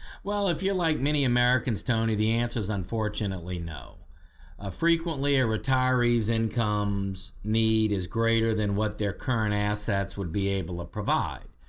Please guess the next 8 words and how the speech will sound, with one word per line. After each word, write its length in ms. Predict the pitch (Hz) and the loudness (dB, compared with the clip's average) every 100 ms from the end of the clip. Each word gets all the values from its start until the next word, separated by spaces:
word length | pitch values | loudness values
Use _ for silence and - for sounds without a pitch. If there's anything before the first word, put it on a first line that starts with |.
| - - - | -20 -20 -4
This 280 | 139 139 - | 2 2 4
shortfall 640 | 165 165 160 127 117 117 | 2 2 0 0 2 2
is 140 | 113 113 | 0 0
referred 480 | 101 117 110 107 - | -2 0 0 0 0
to 100 | 98 | 0
the 260 | 104 101 - | 2 0 -2
income 800 | 123 127 127 117 120 107 104 92 | 2 2 2 0 0 2 0 -2
gap, 520 | 107 95 - - - | -2 -2 -4 -10 -16